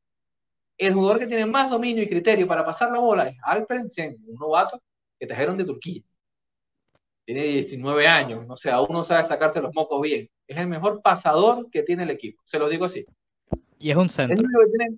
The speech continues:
Speaker 1: fundamentos, crite-, cuando tú ves pasar la bola, tiene criterios. O sea, y, y Eric Gordon, porque es un veterano, nunca fue un pasador, nunca, ni cuando era joven. Todos los jugadores que tú revisas aquí no tienen, no tienen eso, no tienen, no lo tienen. Kevin Porter junior pareciera tener,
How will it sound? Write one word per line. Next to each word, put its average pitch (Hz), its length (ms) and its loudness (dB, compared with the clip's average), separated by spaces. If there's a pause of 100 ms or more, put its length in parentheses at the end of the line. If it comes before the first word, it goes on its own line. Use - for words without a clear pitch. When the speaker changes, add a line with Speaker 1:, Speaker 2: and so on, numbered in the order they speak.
Speaker 1:
fundamentos, 226 720 0
crite-, 196 300 2
cuando 185 200 2
tú 214 80 -4
ves 233 160 4
pasar 240 240 0
la 240 60 4
bola, 220 200 6
tiene 196 180 0
criterios. 160 540 2 (640)
O - 40 -20
sea, 135 260 2
y, 160 320 -2
y 160 140 -4
Eric 196 200 4
Gordon, 254 360 4 (260)
porque 165 160 -6
es 180 60 -2
un 214 60 2
veterano, 208 320 4
nunca 214 320 2
fue 185 160 2
un 165 60 -2
pasador, 135 360 -2 (100)
nunca, 135 260 0
ni 120 100 -8
cuando 135 160 -6
era 160 100 0
joven. 107 180 -6 (1200)
Todos 262 140 8
los 349 80 6
jugadores 254 240 10
que 233 80 10
tú 165 40 4
revisas 247 280 0
aquí 233 160 -4
no 208 100 0
tienen, 208 300 -2
no 175 160 -4
tienen 143 280 -10
eso, 135 160 -18 (140)
no 117 100 -18
tienen, 120 220 -12
no 127 100 -18
lo 139 60 -10
tienen. 120 260 -16 (560)
Kevin 190 240 2
Porter 226 340 4
junior 214 300 0
pareciera 202 500 4
tener, 190 360 2